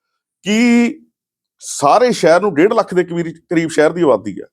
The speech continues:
ਡੇਢ ਲੱਖ ਦੇ ਵਿੱਚੋਂ ਸਾਰੇ ਡੇਢ ਦੇ ਡੇਢ ਲੱਖ ਨੂੰ ਇੱਕ ਪ੍ਰਧਾਨ ਨੂੰ ਛੱਡ ਕੇ ਜੇ ਨਗਰ ਕੌਂਸਲ ਦੇ ਵਿੱਚੋਂ ਕੋਈ ਵੀ ਕਾਗਜ਼ ਲੈਣਾ ਤਾਂ ਆਰ ਟੀ ਆਈ ਰਾਹੀਂ ਲੈਣਾ ਪੈਂਦਾ। ਇੱਕ ਪ੍ਰਧਾਨ ਆਪਣੀ ਪਾਵਰ ਦਾ ਐਡਾ ਮਿਸਯੂਜ਼ ਕਰ ਰਿਹਾ, ਪ੍ਰਧਾਨ ਦੇ ਘਰ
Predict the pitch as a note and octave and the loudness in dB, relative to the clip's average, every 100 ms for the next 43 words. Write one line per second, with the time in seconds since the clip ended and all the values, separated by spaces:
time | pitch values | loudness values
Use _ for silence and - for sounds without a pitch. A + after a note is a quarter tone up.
0 | _ _ _ _ _ _ _ F2+ C3+ G#3+ | _ _ _ _ _ _ _ 0 4 4
1 | A#3+ F#3 C#3+ - D#3 F3 C3 - F3+ F3 | 2 0 -2 -4 0 0 0 -2 -4 -4
2 | - A2+ E3 G3 B2 D#3 F#3+ G3 A#2+ E3 | 0 2 2 2 2 2 2 2 0 0
3 | D3 C3 D3+ F3 - G3+ F#3+ F3+ B2+ D#3 | 0 -2 -4 -8 -8 -8 -2 0 0 -2
4 | - B2 B2 E3 E3+ C3 D3+ C#3 C3+ D3 | -2 -4 -4 -4 -2 0 0 0 -4 -2
5 | D3 C3+ D3+ D3 F3+ G3+ - A2 G#2+ A2+ | -2 -2 -6 -4 -4 -4 -2 -2 -2 0
6 | G2 G#2+ B2 E2+ _ _ _ - E2+ - | 2 2 0 -4 _ _ _ -20 -20 -20
7 | _ _ _ _ _ _ F#3 - D#3 D3 | _ _ _ _ _ _ -4 0 2 0
8 | F3+ F#3 F3 F3 E3 D#3+ D3+ G#2 D#2+ - | -2 -2 0 0 0 0 -2 -6 -8 -18
9 | _ _ _ _ F3 E3 - B3 B3 F#3 | _ _ _ _ -2 -2 -2 0 4 4
10 | D#3 F#3+ G#3 F3+ G3+ G#3+ F3 D#3+ E3 F#3 | 4 2 0 0 -2 -2 2 2 2 0
11 | E3+ E3 G3+ E3+ D#3 F3+ F3+ F3+ D#3 D#3 | 0 2 2 0 -4 -8 -8 -6 0 2
12 | D#3+ E3 F#3 G3+ F#3+ F3+ D#3 D#3 F#3 F#3 | 4 2 2 0 2 4 4 2 -2 2
13 | F#3 E3 | 2 2